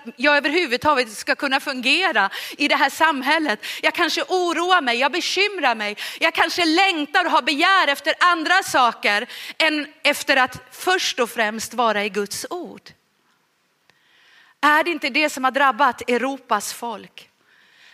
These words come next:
Är det inte det som har drabbat Sverige i en tid av välstånd, av rikedom, av välsignelser?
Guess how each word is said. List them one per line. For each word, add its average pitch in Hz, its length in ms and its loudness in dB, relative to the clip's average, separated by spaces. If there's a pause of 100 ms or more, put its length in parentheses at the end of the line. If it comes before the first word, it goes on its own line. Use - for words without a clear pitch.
(120)
Är 330 180 4
det 370 80 0
inte 349 160 0
det 320 180 2
som 311 140 -6
har 311 80 0
drabbat 294 380 0
Sverige 311 500 0
i 254 40 0
en 247 120 -2
tid 285 360 -2
av 226 120 2
välstånd, 269 680 0
av 233 140 0
rikedom, 294 680 -2
av 262 160 2
välsignelser? 240 960 -4